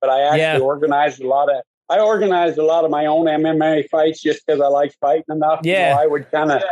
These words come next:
Speaker 1: but anyway, so yeah, and so you'd call the cops. First thing you do is call the cops because, you know, I was hoping that if I did get beat up or, you know, mur-, half murdered, that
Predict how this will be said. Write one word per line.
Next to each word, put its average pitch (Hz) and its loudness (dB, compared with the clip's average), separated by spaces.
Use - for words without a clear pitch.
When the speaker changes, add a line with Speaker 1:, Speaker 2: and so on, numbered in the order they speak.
Speaker 1:
but 170 0
anyway, 160 2
so 175 0
yeah, 180 0
and 160 0
so 196 0
you'd 190 -2
call 262 0
the 202 0
cops. 208 -2
First 226 0
thing 240 2
you 208 0
do 202 2
is 175 -2
call 180 0
the 143 -4
cops 165 0
because, 143 -2
you 160 -2
know, 139 0
I 160 0
was 190 -2
hoping 214 0
that 175 2
if 170 0
I 160 0
did 170 -2
get 170 0
beat 202 0
up 180 0
or, 147 0
you 156 -2
know, 147 0
mur-, 180 0
half 175 0
murdered, 170 0
that 147 0